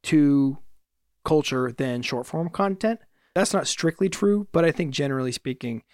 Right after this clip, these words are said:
it is true. So that's why I like YouTube a lot right now, is because they're rewarding those long form creators who are really, like, digging into topics for, for longer and creating, you know, longer pieces of content, which I think can be more meaningful to people.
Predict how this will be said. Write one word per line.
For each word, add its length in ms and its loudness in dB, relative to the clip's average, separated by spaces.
it 120 -2
is 160 2
true. 220 -6
So 240 2
that's 200 2
why 160 10
I 40 10
like 180 6
YouTube 340 0
a 40 2
lot 220 0
right 180 -2
now, 260 -4
is 100 -4
because 360 -6
they're 140 -2
rewarding 800 -2
those 200 -2
long 260 -2
form 240 -4
creators 600 0
who 180 4
are 140 6
really, 280 4
like, 420 -2
digging 320 -4
into 260 -6
topics 480 -6
for, 320 -6
for 200 -6
longer 420 -6
and 120 -8
creating, 600 -8
you 80 -6
know, 120 -4
longer 340 -2
pieces 320 -10
of 100 -8
content, 380 -10
which 140 2
I 80 6
think 260 -2
can 140 -2
be 120 -2
more 140 0
meaningful 340 -4
to 100 -20
people. 380 -18